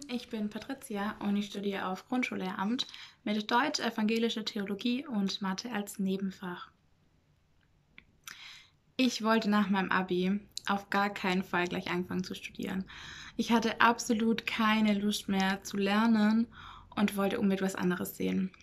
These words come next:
Und deswegen habe ich mich für ein freiwilliges soziales Jahr entschieden. Es war eine richtig coole Zeit. Ich habe mein F S J im evangelischen Jugendwerk gemacht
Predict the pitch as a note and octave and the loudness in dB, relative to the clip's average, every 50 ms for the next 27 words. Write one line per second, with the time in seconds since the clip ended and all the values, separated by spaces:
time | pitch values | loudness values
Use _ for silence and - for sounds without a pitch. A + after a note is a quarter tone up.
0 | - - - - G#3 G3+ G#3 A3 G#3+ - - A3 A3 G#3 G#3 G3+ G#3+ G#3+ - G3+ | -18 -16 -4 0 2 4 4 4 2 0 0 2 4 4 4 4 2 2 0 2
1 | G3 G#3 G#3 - - - G3 F#3+ - - G3 F#3+ G3 G3 G3 F#3 G3 G3+ G3 - | 2 2 2 2 0 0 -2 -2 -2 0 2 2 2 2 0 0 -2 -2 -4 -6
2 | - F#3+ - - - G3 F#3+ F#3+ F#3+ F#3 - - F#2+ F#2 F2+ - G3 G3 - _ | -8 -10 -8 -6 -4 -2 -2 -2 -2 -4 -4 -4 -2 -2 0 -2 -2 -6 -8 _
3 | _ - G#3 F#3+ F#3 - - - F#3 F#3 F#3+ - G3 G3 - - - - - - | _ -4 -2 -2 0 0 0 -2 -2 0 0 0 0 -2 -6 -12 -20 -20 -20 -20
4 | - - - - - - - - G#3+ - - A3 A3 A3 G#3+ G#3+ G#3+ G#3 G#3 G3+ | -18 -18 -20 -20 -20 -14 -8 -6 -6 -2 2 6 6 8 8 6 6 2 2 4
5 | - A#3+ B3+ B3+ - - B3+ B3 A#3 - - - - - - - A3+ A3 G#3+ G#3+ | 4 4 4 4 2 2 2 2 2 0 -4 -10 -12 -8 -2 0 0 2 0 0
6 | - - - G#3 F#3+ F#3 F#3 G3 G#3 - - - - - - - G#3+ G#3+ - G#3 | -4 -4 -2 0 2 2 2 0 -2 -4 -8 -6 -4 -4 -2 -2 -2 0 0 0
7 | F#3+ F#3+ G3+ - G#3 - - - G#3 G#3 G#3 - - G3+ F#3+ G3+ G3 - G3+ G3 | 0 0 -2 -2 -6 -6 -2 -2 0 0 0 0 -2 -2 -2 -2 -4 -4 -2 -2
8 | F#3 G3+ G3+ G3 G3 - - G3 F#3+ G3+ G#3 G#3 F#3+ F#3 - - - F#3 - - | 0 0 0 0 0 0 0 2 2 2 2 2 0 0 0 -2 -6 -8 -6 -4
9 | F#3 F3+ G3 G#3+ - - - - | -2 -2 -2 -2 -4 -8 -12 -20